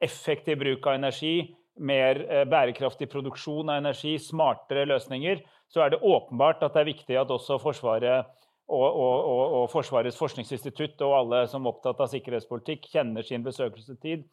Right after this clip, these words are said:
og følger med på det. Så det er liksom, eh, begge deler. Det er både årsak og kilde til sikkerhetspolitiske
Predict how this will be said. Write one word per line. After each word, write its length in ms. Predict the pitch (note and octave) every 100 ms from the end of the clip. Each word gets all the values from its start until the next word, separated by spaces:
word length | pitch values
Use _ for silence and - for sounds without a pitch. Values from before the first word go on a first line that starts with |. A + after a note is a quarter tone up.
| _ -
og 80 | C#3
følger 320 | - D3+ A2+
med 160 | A2 A2
på 120 | C#3+
det. 240 | A#2+ A#2 A#2
Så 100 | D3+
det 80 |
er 60 | D3
liksom, 260 | D3 C#3 C3 _ _ -
eh, 140 | C#3+
begge 320 | D3 D3 C#3 C#3+
deler. 320 | C#3 F#3+ D#3
Det 80 | D3
er 60 |
både 480 | C#3+ C3 B2 C#3 C#3 - _ _ _
årsak 540 | G3 D3+ A#2+ - C3 -
og 140 | C#3+
kilde 480 | - E3+ A#2 G#2+ C3
til 300 | - C3 C3+
sikkerhetspolitiske 1300 | B2 C3 - B2 A2+ C3 B2+ A2 B2 - C3+ C3